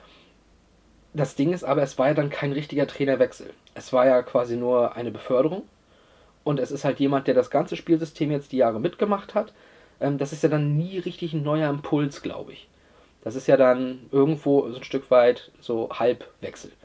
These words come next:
Das heißt, Terzi-, Terzic, ähm, macht höchstwahrscheinlich Ähnliches wie Favre.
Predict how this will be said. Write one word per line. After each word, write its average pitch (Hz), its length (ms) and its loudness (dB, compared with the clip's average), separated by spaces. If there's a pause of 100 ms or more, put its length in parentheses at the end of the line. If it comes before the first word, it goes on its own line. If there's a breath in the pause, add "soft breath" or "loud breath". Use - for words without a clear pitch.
(800 soft breath)
Das 123 140 -4
heißt, 139 220 2
Terzi-, 123 280 2 (120)
Terzic, 127 480 -2
ähm, 113 320 -6 (360)
macht - 260 -8
höchstwahrscheinlich 135 680 2
Ähnliches 127 480 -4
wie - 80 -4
Favre. 98 420 -10